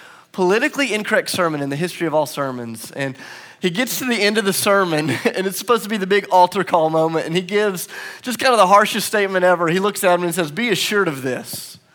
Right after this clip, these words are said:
God has made this Jesus, the one that you killed, both Lord and Messiah." And then he drops the mic and walks off the stage, and they're like, <laughs> "Oh my goodness, what kind of sermon was that?" But I love the people's response. They, they came to the disciples and they said, "Hey, what,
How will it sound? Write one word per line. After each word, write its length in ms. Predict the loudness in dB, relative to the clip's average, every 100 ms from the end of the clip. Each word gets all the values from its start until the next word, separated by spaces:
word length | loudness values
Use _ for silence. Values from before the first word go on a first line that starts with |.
| _ _ -20 -20 -20 -6
God 400 | 6 8 10 8
has 200 | 4 0
made 300 | 2 2 2
this 220 | -2 -2
Jesus, 460 | -2 -2 -2 -2 -4
the 80 | 0
one 180 | 0 0
that 120 | -2
you 140 | -4
killed, 400 | -2 -2 0 0
both 160 | -4 -2
Lord 200 | -4 -4
and 60 |
Messiah." 420 | -6 -4 -4 -4 -6
And 120 | -4
then 60 | -4
he 60 |
drops 460 | -4 0 2 2 0
the 100 | -6
mic 400 | -4 -4 -4 -4
and 100 | 2
walks 260 | 4 4 2
off 640 | 0 -2 -14 -12 -14 -8
the 120 | -4
stage, 440 | -4 4 6 6 4
and 100 | 4
they're 100 | 6
like, 220 | 4 4 2
<laughs> 80 |
"Oh 360 | 4 6 6 4 6
my 180 | 6 4
goodness, 560 | 2 2 2 2 -2
what 160 | -2 0
kind 160 | 2
of 100 | 0
sermon 340 | -2 -4 -2 -4
was 160 | -6
that?" 400 | -4 -4 -4 -10 -20 -20 -20 -20 -20 -20 _ _ _ _ _ _
But 100 | 6
I 60 |
love 180 | 6 4
the 80 | -2
people's 300 | -4 -2 -4
response. 680 | -6 0 2 2 -2 -10 -6
They, 200 | -4 -4 -8 _ _
they 120 | -8
came 200 | -2 -2
to 60 | -2
the 60 | -4
disciples 480 | 2 2 2 -6
and 80 | -8
they 60 | -8
said, 400 | -6 -6 -6 -6
"Hey, 140 | -8
what, 240 | -6 -8